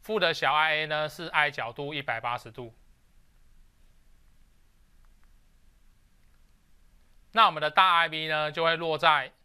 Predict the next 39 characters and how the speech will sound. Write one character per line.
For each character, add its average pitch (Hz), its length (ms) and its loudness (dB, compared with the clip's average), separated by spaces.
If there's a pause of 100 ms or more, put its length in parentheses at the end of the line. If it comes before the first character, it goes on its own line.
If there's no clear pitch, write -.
(160)
根 147 160 -2
号 160 180 4
三 143 240 -2
倍 147 160 2
的 135 60 -6
I， 131 280 0
角 117 220 -6
度 147 200 -8
负 147 260 -10
一 139 80 -6
百 123 160 -2
五 117 100 -10
十 113 160 -18
度 131 160 -14
的 113 120 -10
地 117 200 -12
方。 107 300 -10 (1040)
这 180 120 -4
个 160 100 0
就 175 120 -4
可 160 120 0
以 143 40 0
把 123 160 -2
证 156 220 -2
明 135 220 -10
二 139 160 -4
证 139 180 -8
明 120 200 -14
出 120 200 -14
来。 110 220 -12 (4000)
好， 135 240 -6
最 202 180 6
后 202 160 4
我 160 60 -2
们 139 80 -6
来 139 120 0
证 180 200 0
明 139 200 -10
三， 147 380 0